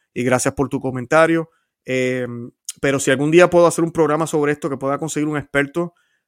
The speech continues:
que nos diga qué, cuál es la situación de esto, pues así lo haré. Eh, vamos a ver. María Marín, hola Luis, se-, Dios te bendiga. Quería saber lo siguiente. La catequista que da clase a mi hija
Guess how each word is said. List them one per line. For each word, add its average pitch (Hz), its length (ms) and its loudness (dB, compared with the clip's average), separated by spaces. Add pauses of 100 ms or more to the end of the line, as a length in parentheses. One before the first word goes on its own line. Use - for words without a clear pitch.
que 123 100 -8
nos 123 160 -6
diga 143 480 0
qué, 139 320 0
cuál 143 140 -2
es 156 60 0
la 156 60 2
situación 139 640 -4
de 139 140 0
esto, 175 380 -6 (300)
pues 123 160 -8
así 131 240 -6
lo 135 180 2
haré. 175 320 2 (420)
Eh, 127 500 -4
vamos 123 480 -12
a 123 100 -4
ver. 208 360 0 (340)
María 139 540 6
Marín, 160 380 4
hola 170 220 4
Luis, 165 440 -2 (260)
se-, 135 260 -8
Dios 135 200 -4
te 151 120 0
bendiga. 180 420 2
Quería 139 200 -4
saber 139 240 -4
lo 139 80 -4
siguiente. 135 680 -6 (300)
La 127 180 -8
catequista 185 1000 -4
que 131 140 -6
da 135 160 0
clase 156 300 -2
a 143 80 -2
mi 147 240 -2
hija 139 340 -4